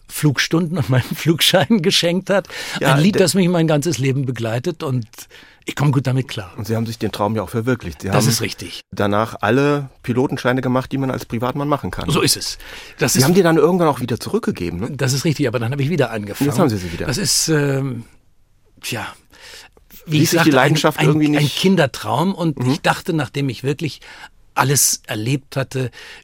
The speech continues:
Speaker 1: über, unter, in den Wolken, auf der Erde, dachte ich so, "Jetzt brauchst du das nicht mehr." Und dann habe ich die Lizenzen einfach verfallen lassen. Und dann steht man doch irgendwie am Boden und sieht einem Kondensstreifen nach oder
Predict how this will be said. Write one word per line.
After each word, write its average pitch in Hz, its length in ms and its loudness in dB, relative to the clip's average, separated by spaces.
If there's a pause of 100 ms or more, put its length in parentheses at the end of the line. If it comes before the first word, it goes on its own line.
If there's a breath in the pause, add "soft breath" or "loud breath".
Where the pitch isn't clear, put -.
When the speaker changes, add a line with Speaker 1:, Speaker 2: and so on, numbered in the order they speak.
(180)
Speaker 1:
über, 160 460 2
unter, 151 500 2
in 165 160 2
den 151 220 2
Wolken, 143 460 0
auf 117 180 -10
der 107 180 -10
Erde, 135 680 0 (1120 loud breath)
dachte 160 260 -2
ich - 60 0
so, 151 80 -2
"Jetzt 131 240 -2
brauchst - 280 -10
du 113 40 -14
das - 200 -8
nicht 104 220 -14
mehr." 92 200 -14
Und 95 220 -16
dann 120 160 -6
habe 127 140 -4
ich - 120 -10
die - 100 -10
Lizenzen 123 440 -4
einfach 127 300 -8
verfallen 120 440 -6
lassen. 143 260 -4 (760 loud breath)
Und 123 280 -4
dann 117 320 -2 (260)
steht - 260 -4
man 135 140 -2
doch 127 180 -4
irgendwie 135 440 -6
am 113 180 -4
Boden 131 380 0
und 113 140 -8
sieht - 180 -8
einem 107 120 -6
Kondensstreifen 117 880 -2
nach 110 500 -4
oder 98 320 -12